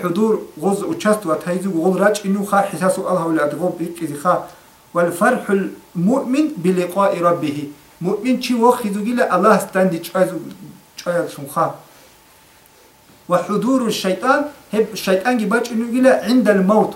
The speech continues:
خل خل خلدت سي خل خلت أسكو شيطان جباج إنه جو. وعدم القبول الإيمان الكافر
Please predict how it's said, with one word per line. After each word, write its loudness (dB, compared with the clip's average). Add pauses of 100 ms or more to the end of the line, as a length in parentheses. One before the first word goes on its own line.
(100)
خل 8 (220)
خل 4 (120)
خلدت 2
سي -4 (400)
خل 2 (180)
خلت 4
أسكو 4 (220)
شيطان -2
جباج -2
إنه 0
جو. -2 (240)
وعدم 6
القبول 2
الإيمان 2
الكافر 0